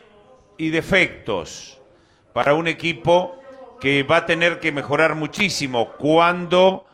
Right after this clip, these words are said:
venga otro tipo de, de exigencias y rivales. Pero hoy ganó. Central ganó un partido frente al peor equipo del campeonato. Eh, a veces,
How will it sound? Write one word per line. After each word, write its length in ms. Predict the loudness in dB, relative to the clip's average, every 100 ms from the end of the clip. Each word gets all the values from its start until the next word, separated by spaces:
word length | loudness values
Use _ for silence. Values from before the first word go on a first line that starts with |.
| _ -12
venga 560 | 0 2 2 2 4
otro 380 | 6 4 2 0
tipo 400 | 0 -2 2 2
de, 420 | 2 2 0 -4 _ _
de 80 | -4
exigencias 840 | -4 -6 -12 -4 -4 -4 -6 -6
y 80 | -6
rivales. 680 | -4 -2 -2 -4 -8 -20 -20 _
Pero 260 | 0 2 4
hoy 220 | 4 2
ganó. 360 | 0 0 -4 -10 _ _ _ _ _ _ _ _
Central 560 | -4 -4 -2 0 0
ganó 240 | -2 -6 -6
un 80 | -4
partido 560 | -4 -4 -6 -2 -2
frente 920 | -2 -4 -4 -4 -4 -2 0 -2 -4 _ _ _ _ _ _ _
al 220 | -10 -10 -10
peor 720 | _ -4 0 2 2 0 -8
equipo 460 | -14 -12 -8 -4 -4
del 200 | -6 -6
campeonato. 920 | -8 -6 -6 -4 -4 -2 -2 -2 -4 _ _ _ _ _ _ _
Eh, 640 | -14 -12 -10 -10 -10 -10 -14 -20 _ _ _ -6
a 100 | -4
veces, 500 | -2 -6 -10 -12